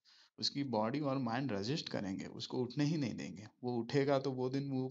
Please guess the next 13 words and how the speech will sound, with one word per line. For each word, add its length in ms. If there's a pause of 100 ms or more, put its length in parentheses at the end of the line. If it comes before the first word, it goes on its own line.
पूरा 180
ड्राउजी 400
रहेगा, 400
काम 320
नहीं 140
कर 140
पाएगा, 320
सारे 400
शायद 320
इरिटेट, 520 (180)
इरिटेटेड 580
भी 80
रहे। 260